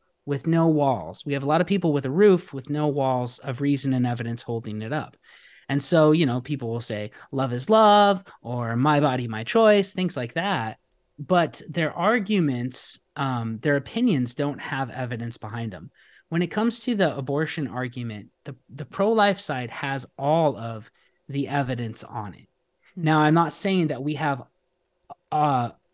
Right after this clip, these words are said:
Speaker 1: the only right opinion or the only opinion, 'cause the other side has opinions, but they don't have anything that back up their opinions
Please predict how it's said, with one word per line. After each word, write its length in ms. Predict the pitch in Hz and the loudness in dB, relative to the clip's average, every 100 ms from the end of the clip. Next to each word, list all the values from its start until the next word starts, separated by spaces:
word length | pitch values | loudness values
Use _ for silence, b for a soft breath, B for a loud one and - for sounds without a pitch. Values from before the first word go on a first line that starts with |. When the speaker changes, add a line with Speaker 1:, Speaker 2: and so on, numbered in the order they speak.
| - | -8
Speaker 1:
the 180 | 156 156 | 0 2
only 360 | 147 175 170 151 | 4 4 4 2
right 260 | 147 151 | 2 0
opinion 720 | - 131 - 190 196 175 123 120 | -4 -12 -6 0 4 4 4 0
or 160 | 135 | -2
the 140 | 135 139 | -2 0
only 300 | 156 160 131 | 2 2 0
opinion, 500 | - 190 147 104 110 | -2 -2 -2 -4 -6
'cause 180 | 147 | -6
the 140 | 139 175 | 0 2
other 140 | 190 | 2
side 260 | 165 151 123 | 2 -2 -2
has 240 | 151 131 - | -4 -6 -8
opinions, 800 | 127 - 311 240 87 80 87 - b b b | -16 -4 0 2 0 -8 -14 -16 b b b
but 100 | 160 | -2
they 120 | 196 214 | 2 2
don't 140 | 175 | 2
have 180 | 196 185 | 0 0
anything 460 | 190 190 190 185 | 0 0 0 -2
that 180 | 160 123 | -2 -4
back 260 | 135 135 - | -6 -6 -2
up 220 | 147 - | -2 -2
their 160 | 127 113 | -4 -4
opinions 580 | - 151 120 78 85 | -4 -4 -4 -8 -16